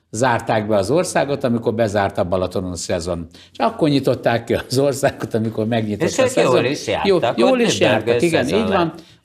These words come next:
Speaker 1: Ott is egyébként azt hiszem, hogy a jól bevezetett, a, a, a jól működő éttermek, ö, ö,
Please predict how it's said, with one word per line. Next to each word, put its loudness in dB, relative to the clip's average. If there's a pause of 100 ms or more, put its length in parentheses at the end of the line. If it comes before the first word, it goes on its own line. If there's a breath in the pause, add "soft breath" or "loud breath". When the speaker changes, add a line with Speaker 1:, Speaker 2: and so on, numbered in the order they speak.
Speaker 1:
Ott 2
is 0
egyébként 0
azt -2
hiszem, -2
hogy 0
a 2
jól 6
bevezetett, -2 (400 soft breath)
a, -2
a, 0
a 0
jól 6
működő 2
éttermek, -4
ö, -2 (420 soft breath)
ö, -2